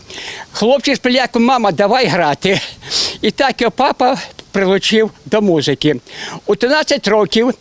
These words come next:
став студентом Петербурзької консерваторії, тобто це вирос музичний вундеркінд. Не дивлячись на юний рік, він був схожий до Блока Брюсова,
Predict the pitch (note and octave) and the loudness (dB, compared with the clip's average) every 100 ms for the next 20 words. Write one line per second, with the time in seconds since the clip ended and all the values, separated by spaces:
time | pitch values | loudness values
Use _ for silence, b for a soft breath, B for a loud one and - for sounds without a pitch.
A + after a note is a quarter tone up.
0 | B B - B3 - A#3 D3 C4 C4 C4 | B B 0 0 0 0 2 2 2 0
1 | B3+ A#3 - G#3 D3 A3+ G#3+ A3+ G#3+ A3+ | 0 0 0 -2 0 2 2 0 0 0
2 | - A3 A3 G3+ D#3+ F3 D#3+ E3+ G#3 F#3+ | 0 0 2 0 0 -2 0 -2 0 0
3 | C4+ C4 A#3 F#3+ G3+ F#3 A3+ - A3+ G#3 | 2 2 0 0 0 0 0 0 -2 -2
4 | - D3+ F#3+ D3+ - - D3+ C3+ - B | -2 0 2 0 -2 0 0 -2 -8 B
5 | B D3+ F#3+ C#4 B3 B3 A#3 - A#3 - | B -2 0 2 2 2 2 0 0 -2
6 | - B B B - - - - - G3 | -6 B B B -20 -18 -18 -16 -4 0
7 | A#3 A#3 C#4+ C4+ G#3+ G#3+ A#3 - B B | 2 4 4 2 2 2 -2 -8 B B
8 | D3 C#4+ C4 B3 A#3 C4 A3+ F3+ G#3 E3 | 0 2 2 0 2 0 0 0 0 2
9 | B3 C4 G#3+ D#3 G#3 A3+ A3+ A3+ | 0 2 0 2 2 2 2 0